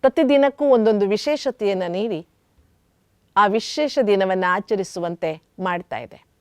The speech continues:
ಅದೇ ರೀತಿಯಾಗಿ ಮಾರ್ಚ್ ತಿಂಗಳು ಬಂತು ಅಂದ್ರೆ,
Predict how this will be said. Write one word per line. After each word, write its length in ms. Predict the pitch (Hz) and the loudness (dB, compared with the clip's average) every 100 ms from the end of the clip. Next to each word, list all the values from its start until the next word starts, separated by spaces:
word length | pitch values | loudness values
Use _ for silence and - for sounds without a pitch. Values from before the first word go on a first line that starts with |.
| _ _ _ _ _ _ _ _ _ _ _ _ _ _ _ _ _ _ _ _ _ _ _ _ _ _ _ _ _ _ - | _ _ _ _ _ _ _ _ _ _ _ _ _ _ _ _ _ _ _ _ _ _ _ _ _ _ _ _ _ _ 0
ಅದೇ 200 | 247 349 | 2 4
ರೀತಿಯಾಗಿ 800 | 339 - 285 277 262 302 330 - _ _ | 2 2 2 2 2 -2 -2 -6 _ _
ಮಾರ್ಚ್ 680 | 196 220 233 208 - - - | -2 0 0 -4 -10 -16 -6
ತಿಂಗಳು 400 | 247 247 226 214 | 0 4 6 4
ಬಂತು 400 | 196 240 247 202 | 2 0 0 -4
ಅಂದ್ರೆ, 400 | 190 220 156 | -2 -6 -8